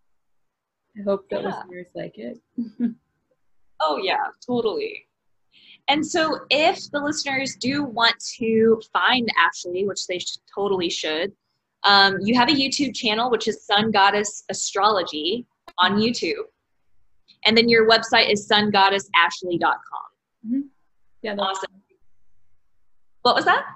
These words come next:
Speaker 1: Yeah, that's correct. Mm-hmm.
Speaker 2: Yeah. And they can schedule astrology reading, tarot reading, dream interpretation. Do you offer any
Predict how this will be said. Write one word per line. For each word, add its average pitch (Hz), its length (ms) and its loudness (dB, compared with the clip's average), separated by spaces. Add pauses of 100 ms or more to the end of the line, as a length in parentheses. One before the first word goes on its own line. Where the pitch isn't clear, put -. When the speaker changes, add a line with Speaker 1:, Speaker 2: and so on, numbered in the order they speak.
(160)
Speaker 1:
Yeah, 285 120 0
that's 254 200 -4
correct. 214 460 -4 (100)
Mm-hmm. 285 140 -2 (340)
Speaker 2:
Yeah. - 540 -2
And 233 100 0
they 233 140 6
can 233 200 -4
schedule 220 540 0
astrology 269 580 0
reading, 247 420 0
tarot 214 480 2
reading, 202 500 -2
dream 196 260 -4
interpretation. 190 840 -6
Do 196 80 -8
you 185 60 -4
offer 208 600 2
any 202 220 -6